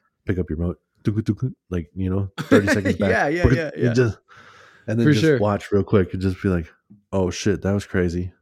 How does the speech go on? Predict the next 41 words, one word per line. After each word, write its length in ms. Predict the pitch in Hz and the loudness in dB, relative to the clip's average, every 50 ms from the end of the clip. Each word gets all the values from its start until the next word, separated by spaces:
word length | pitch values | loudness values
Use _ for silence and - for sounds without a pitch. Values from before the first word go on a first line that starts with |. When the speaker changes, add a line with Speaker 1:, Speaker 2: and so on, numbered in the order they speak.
| - 101 - - | -20 -12 -6 -2
Speaker 1:
And 120 | 98 98 | 0 0
then 120 | 101 95 | 0 0
it 60 | 92 87 | 0 0
goes 200 | 98 98 90 85 | 0 0 0 0
back 220 | 90 92 92 92 - | 0 0 -2 -2 -2
to, 100 | - 95 | -2 -2
like, 160 | 90 87 82 | -2 -2 -2
dialogue, 460 | 82 87 90 92 87 82 80 80 78 80 | -2 -2 0 0 -2 -2 -2 -4 -4 -6
and 100 | 80 80 | -6 -6
you're 140 | 78 76 | -6 -8
like, 160 | 76 78 - _ - - | -8 -10 -12 _ -10 -6
"All 80 | 85 78 | -6 -6
right." 140 | 69 64 - _ _ _ _ _ _ _ _ _ _ _ _ _ _ _ _ _ - | -6 -8 -12 _ _ _ _ _ _ _ _ _ _ _ _ _ _ _ _ _ -6
And 100 | 82 85 | -4 -4
you 100 | 85 82 80 | -4 -4 -4
keep 280 | - 98 92 - - - | -4 -6 -6 -6 -8 -6
gaming, 400 | 95 95 95 95 95 95 95 92 | -4 -2 -2 0 0 0 0 2
you 40 | 160 | 2
Speaker 2:
And 80 | 175 180 | 4 4
then 100 | 170 170 | 4 4
Speaker 1:
know, 20 | 175 | 4
Speaker 2:
you 100 | 175 156 | 4 4
get 140 | 175 175 | 4 2
Speaker 1:
and 80 | 165 - | 2 2
Speaker 2:
back 240 | 156 143 147 147 - | 2 0 0 0 0
to 60 | 147 | 0
your 80 | 139 135 | 0 0
game. 400 | 123 139 147 151 147 135 127 120 | 0 0 0 0 0 0 -2 -4
<laughs> 0 | |
Yeah, 260 | 101 127 170 185 - 160 - - | -4 -2 -2 -2 -2 -4 -6 -6
yeah, 140 | 240 240 233 - | -8 -8 -6 -8
yeah. 140 | 247 208 175 - - - 156 - _ _ - | -8 -8 -8 -8 -10 -14 -14 -14 _ _ -6
Speaker 1:
Yeah. 280 | 120 127 139 135 107 - | -2 0 2 2 0 -2
Speaker 2:
For 120 | - - 78 | -2 -4 -4
sure. 640 | 78 - - - - 117 120 160 147 127 - 151 - - _ | -4 -2 -2 -2 -2 0 2 2 0 2 0 -2 -4 -6 _
Speaker 1:
<laughs> 180 | _ _ - 107 | _ _ -16 -8
So, 360 | - - 123 110 107 95 - - _ - - - - - - - - - _ - | -2 0 0 0 0 -2 -6 -12 _ -20 -20 -20 -20 -20 -20 -20 -20 -10 _ 0
yeah, 200 | 117 117 107 98 | 2 2 2 4
there's, 340 | 101 117 127 127 120 113 - | 4 2 2 2 0 -4 -4
there's 240 | - 131 143 131 131 | -2 0 0 0 -2
plenty, 420 | 135 - 143 147 151 135 117 107 | -4 -4 -2 0 0 0 -2 -4